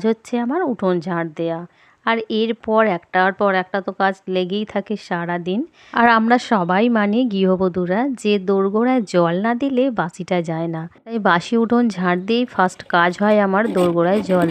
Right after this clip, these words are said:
দিয়ে দেয়া, তা নাহলে বাসিটা যায় না। যাই হোক, আশি বাসি কাজ তো স্টার্ট করে দিয়েছি। কাজ যখন শুরু করেছি এবার তো সারাদিন একটার পর একটা কাজ লেগেই থাকে।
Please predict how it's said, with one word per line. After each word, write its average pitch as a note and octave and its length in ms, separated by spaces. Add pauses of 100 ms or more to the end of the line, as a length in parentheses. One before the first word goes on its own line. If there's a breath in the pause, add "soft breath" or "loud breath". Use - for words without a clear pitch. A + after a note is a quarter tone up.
দিয়ে D#3+ 200
দেয়া, D#3 240 (420 loud breath)
তা G3+ 200
নাহলে G3+ 380
বাসিটা F3+ 540
যায় D3+ 340
না। D3+ 220 (420 loud breath)
যাই G#3+ 340
হোক, B3+ 160 (100)
আশি F3 300
বাসি F#3 260
কাজ G3 260
তো A3 80
স্টার্ট G3 320
করে G3 260
দিয়েছি। G3 560
কাজ D3+ 220 (100)
যখন G3+ 280
শুরু G#3+ 260
করেছি A3 400
এবার G#3 200
তো G#3+ 80
সারাদিন F#3+ 600 (200)
একটার F#3+ 400
পর F#3+ 180
একটা F#3 260
কাজ F3 280
লেগেই E3+ 460
থাকে। F#3+ 340